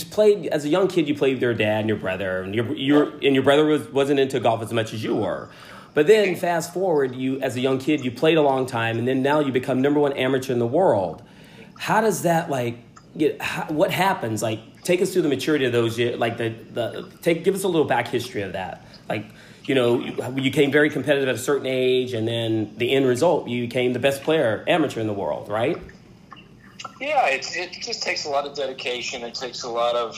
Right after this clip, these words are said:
Speaker 2: uh, I, I love to play, and I didn't like to practice that much. And so, I, yeah, I, I just love to get on the golf course and play a lot.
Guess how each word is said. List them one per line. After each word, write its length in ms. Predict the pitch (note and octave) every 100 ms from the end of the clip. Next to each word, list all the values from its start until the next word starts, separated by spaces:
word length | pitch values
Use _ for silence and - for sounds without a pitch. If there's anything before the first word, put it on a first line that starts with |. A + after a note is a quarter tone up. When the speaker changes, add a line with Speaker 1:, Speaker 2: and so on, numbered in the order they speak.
| B2
Speaker 2:
uh, 560 | A2+ A2+ A2+ A2 A2
I, 240 | D#3 F3+ F3+
I 60 | E3
love 240 | D3+ C#3 -
to 80 |
play, 680 | - - A2+ A2 A2 A2+ G#2+
and 120 | G2 - - - -
I 60 | B2
didn't 200 | B2+ A2+
like 180 | G#2+
to 80 | -
practice 500 | - G2 F#2+ F2+ - -
that 220 | G#2 G#2
much. 360 | G#2 G#2 -
And 120 | G2+ -
so, 200 | A2+ G2+
I, 160 | G#2+ -
yeah, 160 | E3 D3
I, 340 | A2+ - B2 - -
I 60 |
just 260 | C3 A#2 C#3
love 160 | C#3
to 60 | A#2+
get 100 | A2
on 140 | G2+
the 60 | F2+
golf 260 | F#2+ G2+ -
course 320 | A#2 G#2+ -
and 100 | -
play 240 | - G2+
a 80 | A#2
lot. 460 | C#3 D3+ F3 -